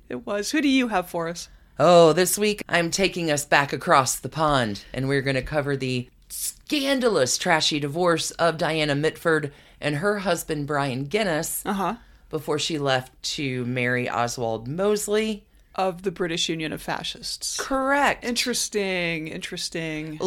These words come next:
Speaker 2: whole bunch of history in there as well about the Mitford family
Speaker 1: Mm-hmm.
Speaker 2: that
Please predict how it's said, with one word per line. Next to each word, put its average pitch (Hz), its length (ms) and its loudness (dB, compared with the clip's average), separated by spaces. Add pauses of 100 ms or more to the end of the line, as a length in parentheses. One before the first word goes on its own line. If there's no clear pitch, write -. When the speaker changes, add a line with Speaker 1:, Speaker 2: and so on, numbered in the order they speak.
Speaker 2:
whole 240 520 4
bunch 214 480 4
of 196 100 0
history 196 460 0
in 196 240 -2
there 180 180 2
as 170 160 -2
well 165 240 2
about 156 320 2
the 147 80 -2
Mitford 156 480 -4
family 180 720 0
Speaker 1:
Mm-hmm. 170 240 -8 (360)
Speaker 2:
that 202 200 2